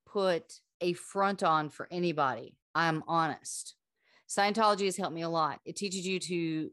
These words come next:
stay what we call clean, to understand that your feelings and not hold things in.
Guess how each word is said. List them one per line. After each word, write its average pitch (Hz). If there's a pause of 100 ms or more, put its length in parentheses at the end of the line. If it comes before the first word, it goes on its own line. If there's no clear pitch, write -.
stay -
what 160
we 170
call 156
clean, 185
to -
understand 170
that 123
your 151
feelings 156 (280)
and 180
not 165
hold -
things 147
in. 131